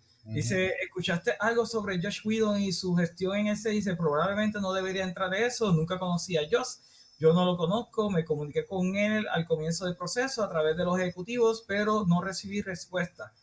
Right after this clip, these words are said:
Speaker 2: lo cual no es insular-, inusual". Eh, "Cuando viste la versión de Justice League", dice, "En el momento yo estaba en Los Ángeles trabajando en Star Wars The Rise of Skywalker,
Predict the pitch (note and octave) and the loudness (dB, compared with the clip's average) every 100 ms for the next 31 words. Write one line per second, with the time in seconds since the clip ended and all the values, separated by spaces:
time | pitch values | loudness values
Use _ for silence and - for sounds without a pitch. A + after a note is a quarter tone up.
0 | _ - D#3 D#3 G3 G#3+ - D3 D3 - | _ 0 0 2 2 2 -2 -8 -6 -6
1 | - D#3+ - - - _ _ _ - D#3+ | 0 0 0 -6 -8 _ _ _ 0 0
2 | D3+ - C3+ - _ _ _ _ _ F3 | 2 0 -2 -4 _ _ _ _ _ 0
3 | F3 F3 F3 E3+ G3 G3 G3+ A#3+ A#3+ A3+ | 2 4 2 0 0 2 2 4 4 4
4 | A#3 A3+ A3 A3+ G3+ C#3 - _ _ _ | 2 2 0 2 0 0 -4 _ _ _
5 | _ _ E3 E3 F3+ D#3 D3+ D3 - F3+ | _ _ -2 0 4 6 6 4 2 2
6 | E3+ D#3+ F#3+ G#3 A3+ A3+ A3+ G#3+ G3+ A3+ | 4 4 2 2 2 4 2 2 0 -2
7 | A#3 G#3+ F#3+ F3+ F#3 G3+ F#3+ - G3+ G3+ | -2 0 0 2 2 0 -2 0 0 0
8 | F#3+ F#3 F#3 F#3 - G3+ G#3 A3+ A#3+ A3+ | 0 0 0 -2 -2 0 4 4 4 0
9 | G3+ | -4